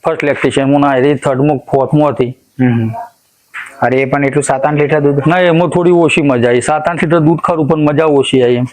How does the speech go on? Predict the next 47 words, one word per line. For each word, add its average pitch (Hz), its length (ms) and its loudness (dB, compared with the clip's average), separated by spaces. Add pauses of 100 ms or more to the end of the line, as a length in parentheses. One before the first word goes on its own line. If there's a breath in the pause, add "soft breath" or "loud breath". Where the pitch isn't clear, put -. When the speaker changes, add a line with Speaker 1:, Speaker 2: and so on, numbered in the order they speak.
Speaker 2:
મજા 127 240 0
ના 117 120 -2
આવે. 120 360 -4
જે 127 40 0
Speaker 1:
હા. 120 120 0
Speaker 2:
ફર્સ્ટ 131 180 -2
લેક્ટેશન 156 440 -2
વાળી, 143 220 2
એ 143 60 4
Speaker 1:
ફર્સ્ટ 180 140 0
Speaker 2:
તો 147 60 2
Speaker 1:
લેક્ટેશન 165 440 0
વાળી 147 240 2
જ 117 40 -4
ગાય 127 160 2
સારી. 120 260 0
Speaker 2:
એ, 185 260 0
એ 185 40 0
કેટલા 214 240 -2
ખ્યાલ 151 240 0
આવે 151 180 0
કે 156 60 2
આ 147 80 2
ફર્સ્ટ 139 300 -6
માં 143 120 0
જશે? 139 220 0
ઘણી 139 200 0
Speaker 1:
એ - 0 -
તો 151 60 2
Speaker 2:
વાર 180 100 2
Speaker 1:
દાંત 160 120 0
Speaker 2:
આપણે 170 200 0
Speaker 1:
ઉપરથી 180 300 0
ખબર 180 220 0
પડી 180 220 2
જાય 220 140 2
ને. 147 60 -4 (200)
Speaker 2:
દાંત 156 240 2
ઉપરથી? 139 320 -2
Speaker 1:
હા. 147 180 2
Speaker 2:
કઈ 151 100 2
રીતના 139 300 0
સમજાવો 139 420 0
ને 165 60 -2
મને 135 180 2
તો. 151 100 0
કદી 151 380 0